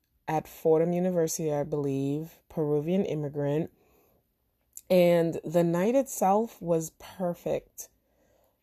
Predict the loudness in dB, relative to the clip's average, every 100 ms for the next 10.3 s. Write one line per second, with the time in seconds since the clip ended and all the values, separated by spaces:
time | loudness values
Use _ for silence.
0 | 4 4 6 0 0 0 4 4 4 2
1 | 2 2 0 -2 0 0 0 -2 -2 -4
2 | -4 2 4 2 -2 -20 -20 _ _ _
3 | _ _ -12 -2 0 2 2 0 -2 -6
4 | -6 -6 -2 0 2 2 2 -2 -2 -2
5 | -2 -4 -8 0 2 4 2 -2 -6 -12
6 | _ _ 0 4 4 2 -2 -2 0 0
7 | -2 -2 -4 -4 -4 -2 -2 -2 -4 -6
8 | -6 -4 -2 -2 -4 -4 -6 -6 -12 _
9 | -4 0 0 0 0 0 0 -2 -2 -2
10 | -4 -4